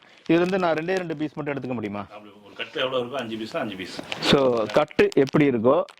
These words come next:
Speaker 1: அதாவது வந்து கட்டுல அப்படியே தான் எடுத்துக்கணும் அப்படின்றாங்க. ரெண்டு பீஸ் நான் பிரிச்சு நான் தரமாட்டேன் அப்படின்னு சொல்றாங்க. So, இதுவே வந்து வேற வேற டிசைன்ல இருக்கு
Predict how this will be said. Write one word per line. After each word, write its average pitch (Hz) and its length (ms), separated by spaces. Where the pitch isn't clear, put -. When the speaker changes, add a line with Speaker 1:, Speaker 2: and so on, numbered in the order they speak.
Speaker 1:
அதாவது 139 280
வந்து 131 220
கட்டுல 127 240
அப்படியே 139 240
தான் 147 140
எடுத்துக்கணும் 123 300
அப்படின்றாங்க. 113 440
ரெண்டு 147 200
பீஸ் 143 200
நான் 143 100
பிரிச்சு 139 260
நான் 107 100
தரமாட்டேன் 110 400
அப்படின்னு 104 240
சொல்றாங்க. 87 320
So, 135 100
இதுவே 170 340
வந்து 185 300
வேற 175 280
வேற 160 180
டிசைன்ல 143 380
இருக்கு 107 280